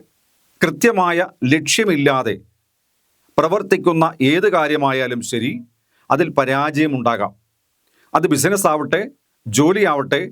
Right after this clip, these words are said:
അതിൽ കാര്യമായ ശ്രദ്ധ വേണ്ടുന്ന കാലമാണ്. ചിലപ്പോൾ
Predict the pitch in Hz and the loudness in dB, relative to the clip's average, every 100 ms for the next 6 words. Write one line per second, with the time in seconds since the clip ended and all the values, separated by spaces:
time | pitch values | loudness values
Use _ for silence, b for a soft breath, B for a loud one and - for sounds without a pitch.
0 | _ _ _ - 170 170 147 160 190 175 | _ _ _ -2 0 0 0 0 0 0
1 | 160 160 - 139 143 117 196 196 143 143 | -2 -2 -8 -4 -4 -2 -4 -2 -4 -2
2 | 147 143 139 127 123 117 90 _ _ _ | -4 -2 0 0 0 -2 -6 _ _ _
3 | _ _ _ _ _ - 156 147 180 | _ _ _ _ _ 0 0 2 0